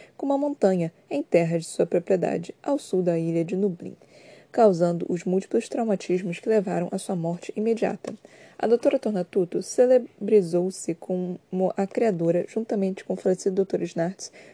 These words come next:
do Programa Alternativo de Revitalizações Temporárias,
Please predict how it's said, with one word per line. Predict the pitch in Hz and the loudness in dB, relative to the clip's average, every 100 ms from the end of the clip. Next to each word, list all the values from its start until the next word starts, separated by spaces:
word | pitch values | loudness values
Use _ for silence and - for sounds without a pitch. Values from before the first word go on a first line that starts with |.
| _ | _
do | 269 | 0
Programa | - 254 208 196 - | 4 4 4 2 0
Alternativo | 220 214 202 180 - 180 | 0 0 0 0 0 -2
de | 175 | -2
Revitalizações | 202 202 220 190 180 - 185 | -2 0 2 2 0 -2 -4
Temporárias, | 226 190 196 - - - | -4 -4 -4 -4 -8 -12